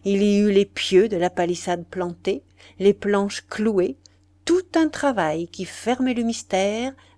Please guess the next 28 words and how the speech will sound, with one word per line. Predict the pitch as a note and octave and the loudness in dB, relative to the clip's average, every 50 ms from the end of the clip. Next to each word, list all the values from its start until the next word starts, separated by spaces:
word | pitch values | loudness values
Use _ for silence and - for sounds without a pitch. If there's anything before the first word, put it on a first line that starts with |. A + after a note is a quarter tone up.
| - | -16
barrait | - D3 D#3+ A3+ B3 A#3+ A#3 A#3 A3 | -6 0 2 2 4 4 2 0 0
l'inconnu, | G#3+ G3+ G3 G3 - F3+ E3 E3+ F3 F3 - - _ - _ _ _ _ _ | 0 -2 -4 -4 -4 -4 -2 0 0 -2 -2 -6 _ -20 _ _ _ _ _
mettait | E3 F3 F#3+ F#3+ - - F3+ E3 - _ - | -6 -4 -4 -4 -4 -4 -6 -6 -6 _ -6
en | A#3 A3 A3+ | -6 -6 -6
prison | - - - - D#3 D3+ D3+ - D#3 D#3 D#3 - _ _ | -8 -10 -10 -10 -10 -8 -8 -6 -6 -8 -8 -10 _ _
le | - F#3+ G#3 | -8 -6 -4
miracle. | A#3+ G#3+ E3 C3 C3 - D3+ A2+ - - _ - - - - _ _ _ _ _ _ _ _ _ _ _ _ _ _ _ _ _ _ _ _ _ _ _ _ - | -4 -4 -6 -8 -10 -10 -12 -12 -12 -14 _ -20 -20 -20 -20 _ _ _ _ _ _ _ _ _ _ _ _ _ _ _ _ _ _ _ _ _ _ _ _ 0
Et | A#3 | 2
les | A#3 D4 D4 C4+ | 2 2 2 2
autorités | F4 F4 - G4 E4+ C#4 C4+ - D4+ | 0 2 2 2 2 0 0 -2 -4
civiles | C4+ - - A3+ G3 F#3 B3 C#4+ D4+ C#4+ A#3+ F3+ - - - - _ _ - | -6 -4 -6 -6 -6 -4 -2 -2 0 0 -2 -4 -6 -10 -20 -20 _ _ -2
eurent | A#3 C#4 D#4 D4+ D4 | 2 2 2 4 4
la | D4 D4 C#4 C4+ | 4 4 4 6
naïveté | B3+ B3+ C4 D4+ F4 F#4 F4+ F4 E4+ E4+ - - - E4+ E4 | 6 4 4 4 4 4 4 4 4 2 -2 -4 -4 -2 -2
de | D#4 D#4 | 0 -2
croire | D4+ - - - D4 C#4+ C#4+ C#4+ C#4+ - | -4 -4 0 4 4 4 4 2 0 -4
que | - | -8
c'était | C#4 - - D4 - D#4 D4 | -6 -6 -6 -4 -2 -4 -2
fini, | D4+ - E4+ E4+ C#4+ G3 - - _ _ _ _ _ _ _ _ _ - | 2 4 4 4 4 2 0 -4 _ _ _ _ _ _ _ _ _ -4
que | - C4 | -2 0
ces | B3+ C#4+ C#4+ | 2 0 0
quelques | C#4+ - C#4 C4+ B3 - C4+ B3+ | 2 2 2 2 2 2 0 -2
planches | B3+ - A3+ G3+ G3+ B3 D4+ E4+ - D#4+ | 0 0 0 0 0 0 -2 0 2 2
allaient | D4 B3 A#3+ A#3+ - B3+ | 2 4 2 2 2 2
arrêter | A#3+ A3 A#3+ A3+ - A#3+ A3+ | 2 2 2 0 0 0 0
les | G#3+ A3+ | 0 0
pauvres | A3 - A3+ A3 G3+ G3 G#3 G3+ | 0 2 0 0 2 2 0 0
gens, | G3 F#3 F3 E3 D3+ - | 0 0 -2 -2 -4 -4